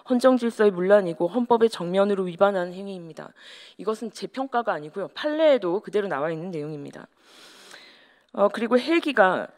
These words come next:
밤 열한 시 사십팔 분부터 다음 날 새벽까지 스물네 차례나 그리고 계엄군이 이백삼십 명이나 경내에, 어, 진입했고요.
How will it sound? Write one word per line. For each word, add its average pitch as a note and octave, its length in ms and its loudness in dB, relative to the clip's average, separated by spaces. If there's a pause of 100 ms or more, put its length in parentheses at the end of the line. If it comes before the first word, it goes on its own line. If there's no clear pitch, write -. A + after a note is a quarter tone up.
(180)
밤 A#3+ 200 2
열한 A3 240 8
시 C4 100 -4
사십팔 B3+ 440 -2
분부터 A#3 280 -2
다음 G#3+ 240 2
날 A3+ 120 4
새벽까지 A3 640 2
스물네 A3+ 380 -2
차례나 A3+ 680 2 (380)
그리고 G3 460 2
계엄군이 G#3+ 640 2
이백삼십 C#4 520 -4
명이나 F#3 560 0
경내에, F#3 640 -6 (160)
어, D#3 340 -12 (240)
진입했고요. G#3 680 -6